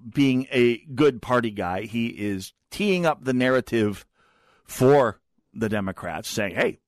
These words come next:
we get rid of our sleazeballs. What about all of you Republicans out there?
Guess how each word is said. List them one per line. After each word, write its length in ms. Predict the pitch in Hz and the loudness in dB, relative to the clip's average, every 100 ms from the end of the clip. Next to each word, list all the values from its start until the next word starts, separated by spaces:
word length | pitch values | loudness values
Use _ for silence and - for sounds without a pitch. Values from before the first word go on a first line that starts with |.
| _ | _
we 260 | 95 113 | -2 -2
get 260 | 214 190 185 | 2 2 2
rid 200 | 143 247 | 2 2
of 160 | 302 135 | 0 0
our 400 | 220 208 113 _ - | 0 -2 -4 _ -12
sleazeballs. 760 | - 113 95 80 85 71 113 _ | -4 -2 -2 -8 -10 -10 -12 _
What 440 | 135 147 170 175 | -10 0 2 4
about 400 | 156 165 165 - - | 4 0 -2 -6 -4
all 220 | 160 170 | 0 0
of 100 | 143 | 0
you 120 | 170 | 0
Republicans 760 | 156 139 165 233 - 107 90 - | 0 0 -2 -2 -2 -8 -8 -8
out 200 | 107 87 | -8 -8
there? 180 | 92 | -12